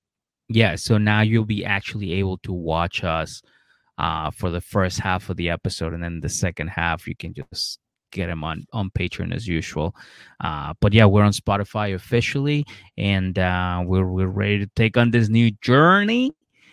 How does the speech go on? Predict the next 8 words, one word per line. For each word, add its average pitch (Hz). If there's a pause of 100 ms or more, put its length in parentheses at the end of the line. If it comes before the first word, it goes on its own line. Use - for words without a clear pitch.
(180)
and, 110
uh, 104
the 107
numbers 110
are 98
going 95
up 92
again, 160